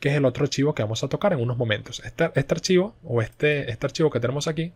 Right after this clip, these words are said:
o mejor dicho, esta función que estamos llamando aquí, está relacionada directamente a este archivo que tenemos aquí, que se llama Lark Detail, Landmark Detail, que simplemente se encarga de mostrar una vista de detalle. Aquí tenemos varias cosas muy importantes.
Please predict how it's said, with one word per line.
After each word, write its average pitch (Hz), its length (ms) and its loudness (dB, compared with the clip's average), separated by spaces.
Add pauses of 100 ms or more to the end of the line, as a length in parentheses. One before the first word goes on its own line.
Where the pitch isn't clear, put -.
(160)
o 117 80 -4
mejor 117 240 0
dicho, 135 220 0
esta 135 100 -2
función 143 380 0
que 120 60 -4
estamos 127 260 -4
llamando 123 280 0
aquí, 170 240 -2 (680)
está - 200 2
relacionada 175 440 6
directamente 156 580 2
a 156 60 2
este - 340 -2
archivo 139 400 -2
que 135 100 -4
tenemos 113 320 -4
aquí, 170 200 -2
que - 100 -10
se 127 140 -4
llama 117 200 2
Lark 127 280 2
Detail, - 320 -2 (160)
Landmark 123 420 2
Detail, 139 300 -4 (800)
que 214 100 6
simplemente 160 540 4
se 165 100 -4
encarga 120 300 2
de 139 80 2
mostrar 131 340 0
una 110 160 0
vista 110 220 -2
de 139 60 2
detalle. 143 340 0 (380)
Aquí 147 200 2
tenemos 135 300 2
varias 139 240 6
cosas 135 240 -2
muy 135 80 0
importantes. 117 560 0